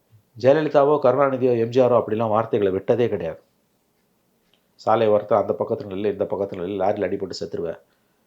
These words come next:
இந்த மாதிரி வார்த்தைகள் எவ்வளவு அபத்தமான வார்த்தைகள். ஒரு ஜெயலலிதாவோ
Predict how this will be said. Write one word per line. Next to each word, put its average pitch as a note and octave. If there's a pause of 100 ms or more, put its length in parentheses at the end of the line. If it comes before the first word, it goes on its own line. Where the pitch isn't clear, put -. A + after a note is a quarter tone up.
(420)
இந்த A2
மாதிரி A2
வார்த்தைகள் C3
எவ்வளவு A2+
அபத்தமான A2+
வார்த்தைகள். - (920)
ஒரு G2+
ஜெயலலிதாவோ A#2+